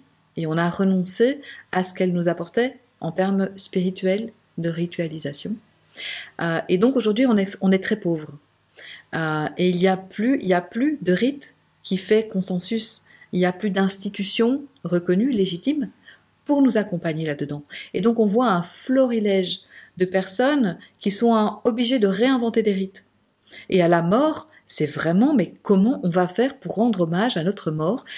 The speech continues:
si on n'a pas envie d'aller dans une église et si on n'a pas envie de se contenter des quinze minutes prévues dans un crématorium où en général, de toute façon, il n'y a pas assez de place pour tout le monde. Euh,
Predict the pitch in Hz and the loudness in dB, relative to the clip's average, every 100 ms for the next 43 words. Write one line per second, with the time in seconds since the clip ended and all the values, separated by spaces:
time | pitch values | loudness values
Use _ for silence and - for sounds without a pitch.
0 | - - - 294 165 - 262 202 220 170 | -10 -6 -2 0 0 0 0 0 0 0
1 | 196 170 175 160 151 135 180 - - - | 0 -2 -2 -6 -6 -6 -8 -10 -18 -18
2 | - 247 - 285 277 277 240 185 247 208 | -4 -2 0 2 2 2 0 0 0 -4
3 | - 175 165 185 226 - 247 240 196 190 | -6 -6 -4 -2 -4 -2 0 2 2 2
4 | 208 - - 180 180 262 185 180 226 - | 2 -2 -2 -2 0 -2 0 0 0 -2
5 | 262 240 226 190 180 185 247 - - - | -2 0 0 0 2 2 0 -6 -20 -8
6 | 170 165 185 208 196 196 - 196 247 170 | -4 0 2 2 0 -4 -6 -2 0 0
7 | - 202 202 196 190 - - - 151 143 | -2 -2 -2 -2 -6 -6 -10 -8 -6 -6
8 | 143 - _ _ - - - - - 165 | -8 -14 _ _ -14 -10 -10 -12 -10 -4
9 | 160 156 156 | -2 -2 -4